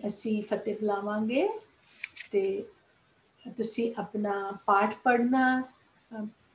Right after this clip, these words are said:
ਇੱਕ ਮਿੰਟ ਵਿੱਚ ਕਿੰਨੇ ਸ਼ਬਦ ਪੜ੍ਹ ਸਕਦੇ ਹੋ, ਉਹ record ਕਰਦੇ ਰਹਿਣਾ ਤੁਸੀਂ, ਤੇ ਤਾਂ ਜੋ ਤੁਹਾਨੂੰ ਪਤਾ ਲੱਗੇ ਕਿ ਤੁਸੀਂ ਹੁਣ ਅੱਗੇ ਤੋਂ better ਪੜ੍ਹ ਸਕਦੇ ਹੋ। ਤੇ ਮਤਲਬ, ਇਹ ਤੁਹਾਡੇ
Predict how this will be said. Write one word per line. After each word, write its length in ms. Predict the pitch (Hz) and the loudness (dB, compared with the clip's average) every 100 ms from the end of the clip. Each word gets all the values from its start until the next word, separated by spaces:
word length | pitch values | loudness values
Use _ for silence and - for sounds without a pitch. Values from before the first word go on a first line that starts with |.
| _ | _
ਇੱਕ 200 | 247 240 | 0 4
ਮਿੰਟ 280 | 262 233 226 | 4 4 4
ਵਿੱਚ 180 | 226 226 | 0 0
ਕਿੰਨੇ 300 | 254 247 262 | 2 6 6
ਸ਼ਬਦ 360 | 262 233 220 226 | 6 4 2 4
ਪੜ੍ਹ 220 | 233 233 | 4 4
ਸਕਦੇ 380 | - 220 208 214 | 2 0 4 6
ਹੋ, 180 | 226 - | 6 6
ਉਹ 140 | 240 | 4
record 460 | 240 - 220 220 220 | 4 4 4 4 4
ਕਰਦੇ 360 | 269 226 226 | 2 8 8
ਰਹਿਣਾ 340 | 233 240 240 247 | 8 6 4 2
ਤੁਸੀਂ, 500 | 240 - 254 240 247 - - _ - | 0 -4 -2 -2 -2 -8 -20 _ 0
ਤੇ 120 | 214 | 2
ਤਾਂ 260 | - 214 | 4 4
ਜੋ 160 | 202 214 | 6 4
ਤੁਹਾਨੂੰ 320 | 214 233 220 | 4 2 2
ਪਤਾ 300 | - 208 220 | 0 2 4
ਲੱਗੇ 280 | 214 208 214 | 4 4 2
ਕਿ 180 | 214 208 | 2 0
ਤੁਸੀਂ 320 | 208 - 214 | -2 -2 -2
ਹੁਣ 180 | 214 208 | -2 -2
ਅੱਗੇ 260 | 226 208 214 | 0 4 4
ਤੋਂ 140 | 214 | 4
better 340 | 190 196 - 262 | 2 0 0 -2
ਪੜ੍ਹ 240 | 262 269 | 4 2
ਸਕਦੇ 420 | 269 262 262 240 | 4 0 0 2
ਹੋ। 140 | 254 247 | 2 2
ਤੇ 460 | 240 240 214 202 - - _ 262 202 220 | 2 4 4 4 -2 -16 _ -12 -10 -6
ਮਤਲਬ, 460 | 202 190 202 190 190 | -6 -6 -6 -6 -4
ਇਹ 160 | 233 202 | 4 4
ਤੁਹਾਡੇ 460 | 202 202 190 190 | 4 0 0 -2